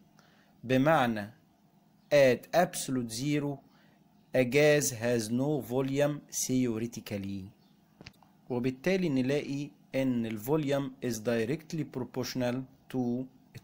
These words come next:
temperature. واذا استعملنا القانون ده لازم نحول ال temperature from Celsius to Kelvin. طبعا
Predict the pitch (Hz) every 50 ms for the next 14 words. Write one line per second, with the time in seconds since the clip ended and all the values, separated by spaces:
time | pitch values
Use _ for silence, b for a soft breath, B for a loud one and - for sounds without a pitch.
0 | - - 127 120 - - 143 151 151 - - - 101 101 - _ _ _ B B
1 | B B B B B B B B B _ _ _ _ _ _ _ _ _ _ _
2 | _ _ _ _ _ _ _ _ _ _ _ _ _ _ _ _ _ - - -
3 | - _ _ _ _ _ - - - - - _ _ _ _ _ - - 127 151
4 | 151 160 170 156 - - 135 120 123 131 147 156 156 139 127 117 - - - 113
5 | 117 131 139 127 117 123 127 139 143 - _ _ - 110 110 120 127 135 139 135
6 | 113 120 143 160 165 156 - - - 113 107 - - - 131 131 127 120 123 131
7 | 151 170 175 B B B B B B B B B B B - 107 - - - 123
8 | 117 - - 123 151 156 - - 143 131 127 - - 123 127 123 123 - - 120
9 | 127 135 131 127 131 143 147 151 - - - - - _ _ b b b b b
10 | b b b _ _ _ _ _ _ _ _ _ _ _ _ _ - 123 120 117
11 | 117 - 165 170 156 120 95 101 98 90 92 - _ _ _ _ _ _ _ _
12 | _ _ _ _ _ _ _ - _ _ - - - - _ _ _ b b b
13 | b b b b b b b b b b b _ _ _ _ - - 165 165 165
14 | 165 165 156 151 156 151